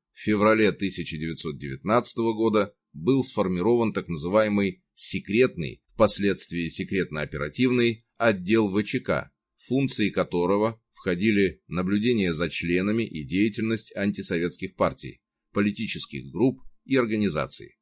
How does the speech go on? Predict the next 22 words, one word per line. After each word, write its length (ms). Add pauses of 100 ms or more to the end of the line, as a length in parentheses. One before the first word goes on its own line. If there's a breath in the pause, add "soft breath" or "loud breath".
(200)
а 140
также 300
борьба 380
с 100
исходившей 600
от 120
них 380
контрреволюционной 960
угрозой. 540 (100)
Третья 480
Всероссийская 760
конференция 680
Ч 180
К 320
в 60
начале 440
июня 520
примет 480 (200)
положение 720
о 100
секретно-политических 1300
отделах, 520